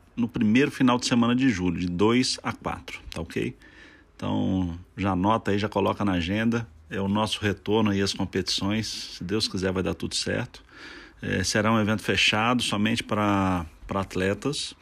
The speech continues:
e cada atleta pode levar um acompanhante, né? É, seguindo nossos protocolos aí que já existem. E esses protocolos e o regulamento dessa prova estão no site nosso, tá? Se vocês quiserem saber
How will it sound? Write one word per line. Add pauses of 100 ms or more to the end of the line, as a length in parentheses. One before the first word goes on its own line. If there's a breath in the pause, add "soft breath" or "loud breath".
(360 loud breath)
e
cada
atleta
pode
levar
um
acompanhante,
né? (640 loud breath)
É, (180)
seguindo
nossos
protocolos
aí
que
já
existem.
E
esses
protocolos (240)
e
o
regulamento
dessa
prova
estão
no
site
nosso,
tá?
Se
vocês
quiserem
saber